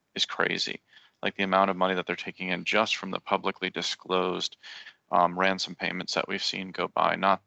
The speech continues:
the, the silent ones that get paid and, and nobody ever hears about it on the news. You know, just that tip of the iceberg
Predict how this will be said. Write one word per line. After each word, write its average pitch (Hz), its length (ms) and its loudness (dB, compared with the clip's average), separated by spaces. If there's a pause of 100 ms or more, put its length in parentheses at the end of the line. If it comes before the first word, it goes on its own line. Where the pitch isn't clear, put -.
(380)
the, 92 200 -4
the 98 80 -10
silent 92 380 0
ones 92 240 -4
that 87 140 -4
get - 180 -6
paid 90 240 0
and, 90 220 -6
and 92 120 -10
nobody 90 260 -2
ever 87 180 -4
hears 90 240 -2
about 87 240 0
it 87 60 -2
on 85 60 -4
the 87 80 -4
news. 92 440 0 (520)
You 92 80 0
know, 90 40 0
just 110 320 2
that 98 160 2
tip - 260 -2
of 92 80 -8
the 87 160 -6
iceberg - 480 -2